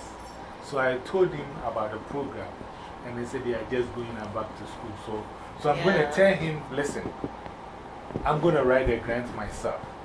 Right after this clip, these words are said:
Speaker 2: Yeah.
Speaker 1: So between him and then the other, ca-, how many can I apply?
Speaker 2: Two.
Speaker 1: Okay. Yeah, so I'm gonna talk to him and then go talk to the school and then see.
Speaker 2: Well, but
Speaker 1: Yeah.
Speaker 2: call me too, 'cause like I said, you know,
Speaker 1: Yeah.
Speaker 2: this grant
Speaker 1: It's running
Speaker 2: it's
Speaker 1: so
Speaker 2: running
Speaker 1: fast.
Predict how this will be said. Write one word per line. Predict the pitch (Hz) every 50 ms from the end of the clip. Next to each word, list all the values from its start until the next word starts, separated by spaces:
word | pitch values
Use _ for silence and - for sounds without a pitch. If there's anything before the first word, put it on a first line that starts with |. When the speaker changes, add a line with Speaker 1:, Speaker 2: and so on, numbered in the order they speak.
| - -
Speaker 2:
Yeah. | 160 160 151 139 135 135 135
Speaker 1:
So | 131 151 151 147 143 135 135 - - - -
between | - 143 - - 175 180 190 170
him | 160 170 165 165 160 - 143
and | 135 127 127
then | 127 123 123 123 123 123
the | 123 127
other, | 127 135 135 127 127 - - - - -
ca-, | - -
how | - 170 240 277
many | 247 214 208 208
can | 208 - 165 160
I | 165 170 165 151
apply? | 143 - - 156 147 131 104 104 - - -
Speaker 2:
Two. | - 233 208 208 214 170 156 - - -
Speaker 1:
Okay. | 123 131 139 - - 143 143 143 143 - - - - - - -
Yeah, | 156 156 156 139
so | 120 - 151 143
I'm | 143
gonna | 156 170 156 143
talk | - - 156 151 -
to | - 147
him | 139 143
and | 135 127
then | 127 123 120
go | 123 123 123
talk | 123 139 131 127
to | - 117
the | 113 110 107
school | - - - 127 127
and | 113 110 107
then | 107 107 113
see. | 110 - - 131 127 127 123 120
Speaker 2:
Well, | - 233 233 220 214 214 208
but | 196 214 208 226
Speaker 1:
Yeah. | 247 226
Speaker 2:
call | 240 254 240 240 240
me | 226 180 170 170
too, | - 190 185 180 170 165
'cause | - - 175
like | 180 175 175 170
I | 165
said, | 170 - - - 208 208 196 - - 165 170
you | 180
know, | 170 170 170
Speaker 1:
Yeah. | 180
Speaker 2:
this | - 202 202 -
grant | - - 208 220 226 214 208 208 196 196 - - - - - -
Speaker 1:
It's | 143 143 - - - - - -
running | 123 147 147 151 165 160
Speaker 2:
it's | 151 - -
Speaker 1:
so | 156 156
Speaker 2:
running | 185 196 202 202 202 202 202
Speaker 1:
fast. | 202